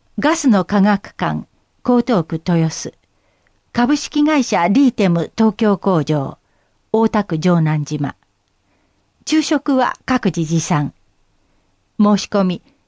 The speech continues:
電話かはがき、ファックス。参加者全員について記載例のほか、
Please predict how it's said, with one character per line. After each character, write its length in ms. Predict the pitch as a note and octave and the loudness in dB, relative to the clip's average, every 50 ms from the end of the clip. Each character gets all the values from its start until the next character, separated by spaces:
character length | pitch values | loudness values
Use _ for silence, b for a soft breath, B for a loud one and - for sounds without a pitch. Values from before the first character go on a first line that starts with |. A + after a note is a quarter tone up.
| _ - | _ -2
電 260 | F#3 C4+ C#4+ C#4+ C#4+ | 0 2 2 2 2
話 140 | D4 C#4+ C#4 | 2 0 -2
か 240 | - C#4 - - - | -2 -4 -4 -4 -4
は 180 | - - A#3 A#3 | -2 2 2 4
が 160 | C4 C#4 C4+ | 4 2 2
き、 240 | - - A#3+ G3+ - | 0 -4 -6 -6 -6
フ 40 | - | -4
ァ 140 | - F#3 F3+ | -4 -4 -4
ッ 40 | - | -4
ク 80 | - | -6
ス。 260 | - - - - - _ _ _ _ _ _ _ _ _ _ _ - | -10 -10 -10 -10 -12 _ _ _ _ _ _ _ _ _ _ _ -10
参 260 | - - B3+ B3+ B3+ | -2 0 2 2 2
加 140 | - C4+ B3+ | 2 0 0
者 180 | - E3 D#3 | 0 -2 -2
全 300 | D3+ - A3+ A#3+ B3 B3 | 0 2 2 4 4 6
員 100 | B3 A#3 | 6 6
に 120 | A#3+ A#3+ A3 | 4 4 2
つ 140 | - - B3 | 0 0 -2
い 80 | G3 | -2
て 280 | - - D#3+ E3 - _ - | 0 0 -2 -2 -2 _ -12
記 100 | - - | -8 -4
載 220 | - B3+ A#3+ G#3+ | -2 0 0 2
例 160 | F#3+ F#3 F3 | 2 2 0
の 140 | E3+ E3+ F3+ | 2 0 0
ほ 140 | E3 F3 F3 | -2 -4 -4
か、 200 | - F3+ E3 | -4 -4 -4